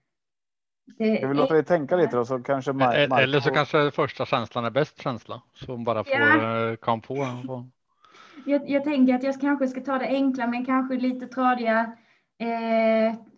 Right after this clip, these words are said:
Speaker 1: i, eh, avdelning fyra med tvåan Tetrick Wayne, Wayne, Wayne, ja. Nu tappar jag min röst också. <laughs>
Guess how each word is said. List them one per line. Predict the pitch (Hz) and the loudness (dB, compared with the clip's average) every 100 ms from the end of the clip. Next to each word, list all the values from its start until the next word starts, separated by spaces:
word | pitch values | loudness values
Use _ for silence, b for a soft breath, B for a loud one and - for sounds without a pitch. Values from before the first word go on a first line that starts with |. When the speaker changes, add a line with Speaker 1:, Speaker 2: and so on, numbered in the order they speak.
| _ | _
Speaker 1:
i, | 247 240 226 214 214 | -14 -8 -2 0 2
eh, | 214 202 233 | 2 0 -2
avdelning | 226 220 226 - | -2 0 -2 -2
fyra | 254 254 262 214 196 214 | -2 2 2 2 2 4
med | 220 220 - | 2 0 -6
tvåan | 240 214 208 | -6 0 0
Tetrick | 214 208 226 214 | 0 -4 -4 -4
Wayne, | 233 208 190 - | -4 -4 -4 -8
Wayne, | 214 226 190 - 127 - _ _ _ _ _ _ _ _ _ _ _ _ _ _ _ | -6 -4 -4 -6 -16 -20 _ _ _ _ _ _ _ _ _ _ _ _ _ _ _
Wayne, | 220 240 202 | -4 -2 0
ja. | 196 240 | 0 0
Nu | 240 | 0
tappar | 240 240 | -2 -2
jag | 226 | 0
min | 214 226 | 0 -2
röst | 220 220 | -6 -8
också. | 220 | -6
<laughs> | 208 | 2